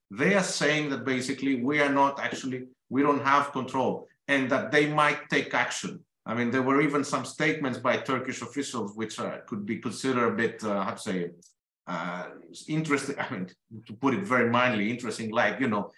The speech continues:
"If you don't, uh, be careful, uh, we will come at night and conquer your islands," and stuff like that. Now, this is not, I mean, the way that we see that an ally should be talking to a fellow ally.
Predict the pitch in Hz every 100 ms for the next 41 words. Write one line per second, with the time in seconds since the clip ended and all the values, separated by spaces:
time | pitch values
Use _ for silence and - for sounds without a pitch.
0 | - 113 113 127 143 156 156 147 139 127
1 | 120 127 - 147 160 160 165 165 - _
2 | _ - 117 117 117 120 117 131 143 143
3 | 143 156 151 131 139 143 147 143 120 120
4 | 117 - 143 151 131 127 127 139 139 123
5 | 117 - 131 127 113 101 95 151 151 90
6 | - - _ - 165 208 214 180 175 196
7 | 196 - 143 143 139 139 156 156 151 123
8 | 135 131 - 147 135 127 123 131 131 135
9 | 143 139 127 - 147 127 123 127 143 143
10 | 131 131 120 147 131 101 90 87